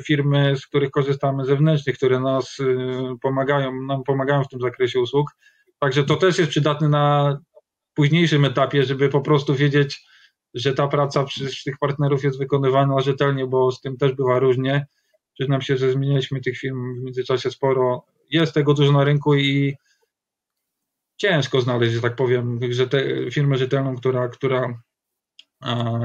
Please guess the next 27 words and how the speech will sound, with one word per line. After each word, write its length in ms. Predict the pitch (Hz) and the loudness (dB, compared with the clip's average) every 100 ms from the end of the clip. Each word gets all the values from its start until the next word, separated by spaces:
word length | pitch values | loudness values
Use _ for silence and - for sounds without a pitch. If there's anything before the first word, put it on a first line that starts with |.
| 117 | -4
która, 300 | 127 123 120 | -4 -4 -4
która 280 | - 123 123 | 0 0 2
robi 280 | 123 120 | 0 -2
to, 1120 | 117 123 120 120 120 120 117 117 120 117 - _ - | -2 0 0 0 -2 -4 -6 -6 -8 -10 -12 _ -8
to 80 | 123 | -2
porządnie, 680 | - 131 143 139 139 139 - | 0 2 2 2 2 0 0
a 280 | 135 131 127 | 2 2 0
te 80 | 139 | -2
doświadczenie, 460 | 135 139 139 135 | -2 -2 -4 -6
które 180 | - 131 | -2 -4
zbieram 300 | 127 135 127 | -2 -2 0
po 100 | 131 | 0
drodze, 300 | 131 131 123 | -2 0 0
też 300 | 131 120 - _ _ _ _ _ - | 0 -2 -4 _ _ _ _ _ -6
ułatwia 520 | 127 123 131 127 135 123 | -2 2 2 2 -2 0
mi, 280 | 123 123 | -2 -2
że 120 | 120 120 | -2 -2
tak 160 | 120 | -2
powiem, 580 | 123 117 120 117 120 117 73 69 67 67 - - | -4 -4 -2 -4 -4 -6 -10 -12 -14 -20 -20 -14
prześledzenie 640 | - 123 127 120 127 123 120 | -4 -4 -2 -2 -2 -2 -4
ich, 180 | 120 131 | -4 -8
ich 280 | 131 123 | -8 -8
poczynań. 560 | - 120 143 143 151 165 - _ _ _ _ _ _ | -8 -2 0 2 0 0 -6 _ _ _ _ _ _
Co 120 | - 165 | -2 0
bym 160 | 170 | 2
zrobił 260 | 165 165 160 | 2 2 2
inaczej? 640 | 165 160 165 165 160 | 2 2 2 2 0